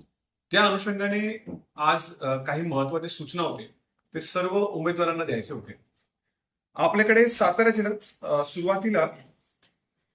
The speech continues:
शिपाई पदांसाठी एकूण दोनशे शहाण्णव पद सातारा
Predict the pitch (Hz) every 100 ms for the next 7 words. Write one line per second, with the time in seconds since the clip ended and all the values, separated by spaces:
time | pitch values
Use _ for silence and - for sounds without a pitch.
0 | _ - 202 196 208 233 226 196 202 185
1 | - - _ _ _ _ _ _ 160 165
2 | 214 220 214 - - - - 185 196 -
3 | 220 220 - - 180 190 226 226 190 -
4 | - _ _ _ _ _ _ - 165 156
5 | 175 180 180